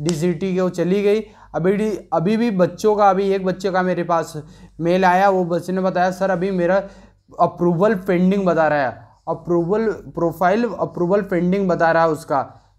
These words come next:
तो जिस, जिस जिनका पेंडिंग बता रहा है वो अगर कल, आज, कल तेरह तारीख हो गया रह, रहे हैं, अगर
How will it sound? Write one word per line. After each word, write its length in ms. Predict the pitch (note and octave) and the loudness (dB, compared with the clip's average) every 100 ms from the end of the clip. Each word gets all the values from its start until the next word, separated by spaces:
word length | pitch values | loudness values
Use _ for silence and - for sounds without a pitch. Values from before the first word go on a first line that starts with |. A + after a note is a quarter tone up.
| F3+ | 0
तो 120 | F3+ | 2
जिस, 420 | D3+ F3+ F#3 F#3 D#3+ | 2 -2 -2 -4 -8
जिस 280 | D3+ A3 F#3 | -4 -2 -2
जिनका 580 | A3 G#3+ G3+ G#3 G#3 F3+ | -2 -4 -2 2 4 2
पेंडिंग 460 | F#3+ F3+ F#3+ G#3 | 0 0 2 2
बता 240 | F3+ F3+ F#3+ | 2 4 4
रहा 120 | F#3 | 4
है 60 | |
वो 140 | F#3 G3+ F3+ - | 2 0 0 -4
अगर 320 | E3 G3 F#3 - - - _ _ - | 0 0 -2 -6 -20 -20 _ _ 2
कल, 160 | G3 G3 C#3+ - - - | 4 4 2 -4 -16 -4
आज, 320 | D#3+ F#3 G3+ F3 C#3 G2+ D#2+ - _ | 2 4 2 -2 -4 -6 -12 -20 _
कल 140 | F#3 F#3 | -4 -2
तेरह 280 | F3+ F#3+ G3 | 0 2 2
तारीख 280 | F3+ F3 E3 | 2 0 0
हो 140 | D3+ | 0
गया 200 | D#3 F#3 | 0 0
रह, 320 | E3+ D#3+ D#3 | 0 0 0
रहे 140 | C#3+ D3 | -2 -4
हैं, 300 | E3+ D3 - - _ - | -4 -8 -14 -20 _ -2
अगर 200 | F3+ | 0